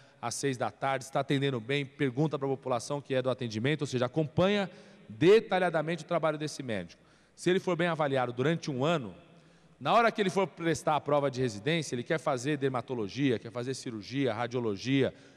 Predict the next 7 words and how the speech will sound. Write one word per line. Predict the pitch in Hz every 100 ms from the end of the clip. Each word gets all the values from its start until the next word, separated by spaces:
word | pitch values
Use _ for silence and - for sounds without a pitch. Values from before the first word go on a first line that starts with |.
| -
quer | 123
fazer | - 127 143
infectologia, | 135 143 135 - 120 107 135
como, | 131 123 120 104 - - _
como | 127 131
eu | 117
fiz, | - 185 175 -